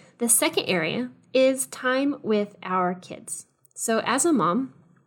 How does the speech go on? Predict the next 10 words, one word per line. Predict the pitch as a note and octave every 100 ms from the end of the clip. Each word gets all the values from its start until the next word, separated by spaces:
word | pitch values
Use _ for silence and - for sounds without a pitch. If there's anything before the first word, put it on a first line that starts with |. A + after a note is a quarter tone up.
| _ _ - -
I | B3+
spend | C4 - D#4+
a | F4
lot | G#3 A3+
of | A#3+
time | - G3+ F#3 A#3
thinking | C4 A#3 A3 G3+ G3 C#4 - -
and | A#3+ A3+ A3+ A3+ - - _ _
honestly | - B3 B3+ B3
worrying | G#3 G3 G3 A#3+ G3 G3+